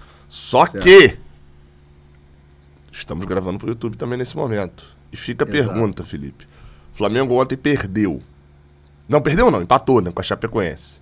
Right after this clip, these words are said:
Speaker 2: O Flamengo vem numa sequência ruim, né?
Speaker 1: Sim, de-, acho que desde a derrota pra, pra gente, né?
Speaker 2: É, só, só pra, pra dar aquele contexto fora de, de tudo. Eu tô morando com, com a minha mãe e meu padrasto faz um mês, mais ou menos. Deve ser por aí, né?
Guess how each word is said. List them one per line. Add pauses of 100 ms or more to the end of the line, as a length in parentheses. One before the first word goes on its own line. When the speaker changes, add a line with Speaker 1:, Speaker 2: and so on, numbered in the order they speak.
(140)
Speaker 2:
O
Flamengo
vem
numa
sequência
ruim,
né? (920)
Speaker 1:
Sim,
de-,
acho
que
desde
a
derrota
pra,
pra
gente,
né? (300)
Speaker 2:
É,
só,
só
pra,
pra
dar
aquele
contexto
fora
de,
de
tudo. (440)
Eu
tô
morando
com,
com
a
minha
mãe
e
meu
padrasto
faz (160)
um
mês,
mais
ou
menos. (100)
Deve
ser
por
aí,
né?